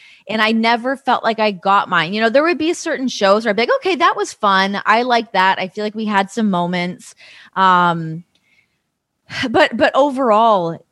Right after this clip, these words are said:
it, like, there, I felt like I was walking away from more shows than not, just feeling like that wasn't fun. I didn't like that. And I don't, I think a lot of people were kind of feeling that same way. And not even, I don't mean just in terms of, like, my performance.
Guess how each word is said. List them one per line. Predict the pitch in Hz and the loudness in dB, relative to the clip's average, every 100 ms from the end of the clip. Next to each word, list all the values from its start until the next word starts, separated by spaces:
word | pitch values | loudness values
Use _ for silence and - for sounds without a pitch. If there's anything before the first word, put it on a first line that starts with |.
| _ | _
it, | 202 185 180 165 | -6 -6 -12 -8
like, | 190 196 | -2 -2
there, | 202 | 0
I | 202 240 | 0 -2
felt | - 254 | -2 -2
like | 240 233 | 0 0
I | |
was | 220 | 0
walking | 196 196 202 233 | 0 0 -2 -2
away | 202 196 | 0 0
from | 208 202 | 0 -2
more | 180 180 | 2 2
shows | 185 202 185 170 | 2 2 0 2
than | 185 175 | 0 2
not, | 170 - | 2 2
just | 175 - | -4 -4
feeling | 175 170 | -4 -2
like | 160 160 _ | -4 -4 _
that | 208 202 | 0 0
wasn't | 247 277 330 - | 0 -2 -6 -8
fun. | 180 165 117 151 175 | -4 -4 -6 -14 -2
I | 196 | 0
didn't | 240 208 | 0 -4
like | 156 156 160 - | -4 -4 -4 -8
that. | 104 98 - | -8 -8 -6
And | 214 220 214 | -4 -2 0
I | 214 | 0
don't, | 233 254 - | 0 -2 -4
I | - 262 | -4 -2
think | 349 | -2
a | 359 | -4
lot | 320 294 440 | -2 0 -2
of | - | -6
people | 254 180 175 | -8 -4 -4
were | 160 170 | -4 -6
kind | 190 175 | -4 -4
of | 170 | -4
feeling | - 175 160 160 | -4 -4 -4 -4
that | 156 - | -6 -6
same | - 165 | -6 -4
way. | 165 | 0
And | 190 | 2
not | 262 285 | 2 0
even, | 285 240 | 0 0
I | 254 | 0
don't | 254 | 0
mean | 233 | -2
just | 214 208 | -4 -4
in | 220 190 | -8 -6
terms | 202 202 | -6 -4
of, | 185 | -4
like, | 175 175 - _ _ _ _ | -2 -2 -4 _ _ _ _
my | - 185 | -2 -2
performance. | 180 170 - 214 254 185 156 - | -2 -8 -4 -2 0 -2 -6 -10